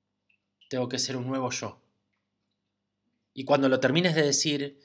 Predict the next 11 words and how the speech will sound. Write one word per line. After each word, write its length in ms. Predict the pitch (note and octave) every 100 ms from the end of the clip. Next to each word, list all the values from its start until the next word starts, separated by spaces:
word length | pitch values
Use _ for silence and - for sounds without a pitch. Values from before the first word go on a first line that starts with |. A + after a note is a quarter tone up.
| _
vas 200 | - B2+
a 40 | B2+
decir, 420 | A#2+ B2+ A#2+ -
"Eso 300 | - B2 -
es 60 | A2+
lo 100 | A#2
que 100 | A2+
me 80 | A2+
enseñó 440 | G#2+ A2 A2 G#2+ _ _ _ _
esta 240 | G#2 C3
pandemia. 560 | A#2 A2+ A#2+ A2+ G2